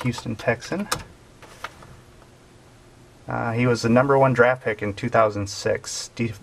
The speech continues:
defensive end for the Houston Texan. One pending, thirty-seven days. So that's awesome. Yeah, if these are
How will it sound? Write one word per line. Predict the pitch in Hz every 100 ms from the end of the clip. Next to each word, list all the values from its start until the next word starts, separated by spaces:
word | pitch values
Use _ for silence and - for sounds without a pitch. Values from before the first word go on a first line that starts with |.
| -
defensive | 123 117 113 110 107
end | 107 104
for | 110
the | 104
Houston | 101 110 - 104
Texan. | - 117 - 147 156 147 - - - - - - - - -
One | 107 135 160
pending, | 139 151 147 151 151 156 135 - - - -
thirty-seven | 147 151 147 147 135 127
days. | 117 107 98 95 92 - - - - - - - -
So | - 113
that's | 113 -
awesome. | 110 113 - 101 101 - - - - - - - - - - - - - - - - - - - - - - - - - - - - - -
Yeah, | 110
if |
these | 117 123
are | 120 120 113